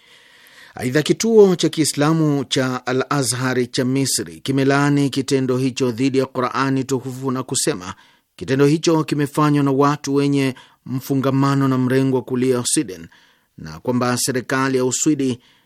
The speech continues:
ni mshirika katika uhalifu huo. Al-Azhar imeitaka jumuiya ya kimataifa, mashirika ya kimataifa,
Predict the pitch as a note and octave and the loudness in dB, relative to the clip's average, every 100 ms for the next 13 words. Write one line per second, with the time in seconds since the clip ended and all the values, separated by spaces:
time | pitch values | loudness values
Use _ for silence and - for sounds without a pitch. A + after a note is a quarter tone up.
0 | _ - F2 G2 A#2 C#3 C3 A2+ B2 A#2+ | _ -16 -10 -6 -2 0 0 -2 -4 -6
1 | A#2 A#2+ G#2 G2 G2+ F#2+ - A#2+ A2 D#3 | -8 -8 -10 -10 -12 -12 -12 -12 0 2
2 | G#2 G#2 G2 - _ _ _ _ _ _ | 2 -6 -12 -16 _ _ _ _ _ _
3 | _ _ _ _ _ D2 E2+ E2+ - B2 | _ _ _ _ _ -16 -16 -14 -6 -4
4 | A2 A#2+ B2 B2+ B2 B2 C#3+ C3 C3 C3 | -4 -4 0 0 0 -2 0 0 0 -2
5 | B2 B2 B2 C3 C3 A#2+ B2 A#2+ - A#2+ | -2 -2 0 2 0 0 -4 -4 -2 -2
6 | F#2+ - D#2 G#2+ C3+ D3 D3 C#3+ C#3 C#3 | -4 -14 -10 -4 -2 0 0 -2 -4 -4
7 | C3+ - B2 - E2 | -4 -2 -4 -4 -14